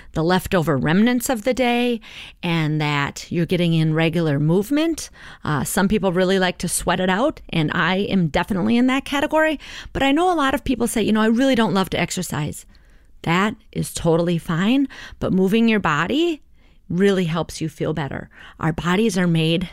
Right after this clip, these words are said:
to be in motion and not to sit all day. So it's really important that you take care of your physical self with adequate food,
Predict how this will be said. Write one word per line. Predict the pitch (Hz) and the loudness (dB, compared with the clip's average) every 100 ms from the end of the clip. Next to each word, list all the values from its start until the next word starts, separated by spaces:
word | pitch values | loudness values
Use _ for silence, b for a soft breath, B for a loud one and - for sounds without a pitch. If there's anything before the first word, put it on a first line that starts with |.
| - | -12
to | - | -6
be | 160 202 | 0 2
in | 240 | 4
motion | 247 349 - 160 151 | 4 2 0 0 0
and | 202 | 0
not | 220 294 | 0 -2
to | 311 | -4
sit | - 330 - | -2 -4 -2
all | 175 160 | -2 -2
day. | - - - B B B - | -6 -10 -12 B B B -18
So | - 214 190 180 - - | -4 0 0 -2 -6 -10
it's | 175 - | -4 0
really | 220 269 | 2 2
important | 254 208 190 190 196 | 0 -2 0 0 0
that | - - | -4 -4
you | 165 180 - - | -2 -4 -6 -8
take | - 190 - | -2 -2 -4
care | - 151 151 165 B B B - | -4 -2 0 -2 B B B -4
of | 151 | 2
your | 165 | 2
physical | 165 - 156 170 - 160 | 0 0 0 0 -6 -6
self | - - - - - B B | -4 -6 -6 -12 -20 B B
with | - - | -8 -4
adequate | 147 147 160 - | -2 -2 -4 -6
food, | - 254 269 254 254 226 | 0 2 4 4 2 0